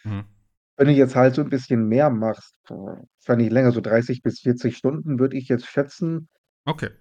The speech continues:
Speaker 2: Denk ich mal, dass ich damit hinkomme. Ich weiß es nicht genauer. Ich weiß auch gar nicht, wie weit ich jetzt bin.
Speaker 1: Mhm.
Speaker 2: Ähm, noch macht's mir Spaß. Also, noch hab ich jetzt nicht das Bedürfnis, ähm, nur noch streng der Hauptstory zu folgen, um durchzurushen.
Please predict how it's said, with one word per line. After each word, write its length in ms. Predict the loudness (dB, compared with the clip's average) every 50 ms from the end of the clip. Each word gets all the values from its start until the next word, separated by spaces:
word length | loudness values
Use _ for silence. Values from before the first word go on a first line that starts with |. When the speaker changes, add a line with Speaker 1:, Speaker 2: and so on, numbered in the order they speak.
| -2 0
Speaker 2:
Denk 160 | 0 2 2
ich 120 | -2 -2 2
mal, 140 | 2 2
dass 100 | 2 2
ich 80 | -2 0
damit 260 | 0 2 2 2 0
hinkomme. 420 | 0 -2 -2 0 0 0 0 0 -4
Ich 140 | -4 -2
weiß 180 | 0 0 0 0
es 100 | -2 -4
nicht 200 | -4 -6 -6 -6
genauer. 540 | -6 -4 -2 0 2 2 2 0 -2 -4 -6
Ich 120 | -6 -4 -4
weiß 180 | -4 -4 -4
auch 80 | -8 -4
gar 160 | -2 0 0
nicht, 160 | 0 -2 -4
wie 120 | -6 -4 -2
weit 180 | -2 -2 -2
ich 100 | -4 -6
jetzt 260 | -6 -10 -10 -14 _
bin. 380 | -4 -2 -2 -2 -2 -6 -8 -10 _ _ _ _ _ -8
Speaker 1:
Mhm. 200 | -8 -8 -8 -8 -6
Speaker 2:
Ähm, 500 | -4 -4 -2 -2 -2 -2 -4 -6 -8 -12 _ _ _ _ _ _ _ _ _ _ _ _ _ _ _ _ _
noch 340 | -4 0 2 4 2 2 2
macht's 320 | 0 0 0 0 -2 -4 -2
mir 140 | -2 -2 -2
Spaß. 440 | -4 -2 0 2 4 4 2 2 -2
Also, 140 | -4 -2
noch 180 | -2 -2 -4 -4
hab 100 | -4 -4
ich 100 | -2 -2
jetzt 160 | -4 -4 -4
nicht 200 | -4 -4 -2 -2
das 120 | -4 -4 -2
Bedürfnis, 760 | -4 -4 0 2 2 2 2 0 -2 -2 -2 -2 -6 -12 -20 _ _ _ _ _ _ _ _ _
ähm, 440 | 0 0 0 0 0 -2 -4 -2 0
nur 160 | 2 4 4
noch 240 | 4 4 2 -2 -10 -18 _ _ _ -20 _ -20 -20 _ _ _ _ _
streng 300 | -4 0 2 2 4 4
der 140 | 2 2 4
Hauptstory 560 | 4 4 4 2 -4 -4 0 2 2 2 2
zu 160 | -2 -4 -10 -6
folgen, 400 | -2 0 2 2 2 0 0 -2
um 120 | -4 -2
durchzurushen. 880 | -2 -2 -2 -4 -6 -6 -4 -2 -2 -2 -2 -4 -4 -6 -6 -6 -8